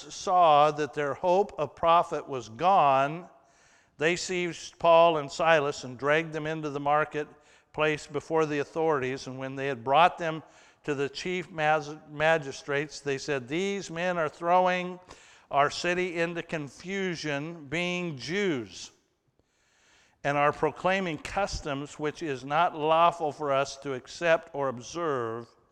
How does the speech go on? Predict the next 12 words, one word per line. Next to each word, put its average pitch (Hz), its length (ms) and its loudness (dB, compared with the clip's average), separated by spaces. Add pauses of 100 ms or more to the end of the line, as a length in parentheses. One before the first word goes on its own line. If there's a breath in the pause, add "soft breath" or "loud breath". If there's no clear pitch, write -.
(600)
being 139 320 -10
Romans." 151 640 -6 (4000)
So 151 400 -2
our 127 160 -4
journey 165 440 -6
has 147 220 -6
continued. 180 640 -10
We've 147 360 -10
crossed 170 600 0
the 156 160 -4
Aegean 170 520 -8
Sea. 143 720 -8